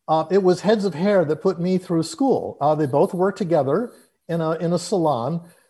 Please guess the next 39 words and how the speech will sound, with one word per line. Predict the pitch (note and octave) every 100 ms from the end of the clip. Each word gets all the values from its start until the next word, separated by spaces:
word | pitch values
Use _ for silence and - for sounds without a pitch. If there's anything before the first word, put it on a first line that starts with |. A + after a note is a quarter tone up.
| -
The | C3+
joke | A#2 E3+ G#3+
was | F#3 D#3 C#3+ D3
that | C#3+ -
my | D#3+ E3
father | G#3 A3+ G#3+
came | G3 F#3 E3+
out | E3
as | D#3 D3+
an |
electrical | D3 E3 F#3 E3 D#3+
engineer | D#3+ C#3+ C#3+ E3 C3
from | C#3
the | C#3
armed | C#3 D#3 D#3+
services, | F#3+ F#3 F3+ C3+ G#2 A#2 - _ _ _ _ -
and | D3+ D3+ D3+ D#3
they | C#3 D3+
passed | D3+ E3+ E3+ F3
a |
beauty | C3+ D#3+ E3+
shop, | E3+ C#3+ D3+
and | C3+ C3+
my | C3 B2+ C3 B2 B2+
mother | C#3+ D#3 C#3
made | D3 C#3
some | D3 C3
comment | D3 C#3+ C#3
that | C3+
she | - C3
would | B2+
enjoy | B2 B2+ B2+
working | A2+ C3 C3+ A#2
there. | A#2+
And | D#3
my | E3+
father | F#3 F#3+
said, | F#3+ G#3+
"Well, | G3 F#3+ F#3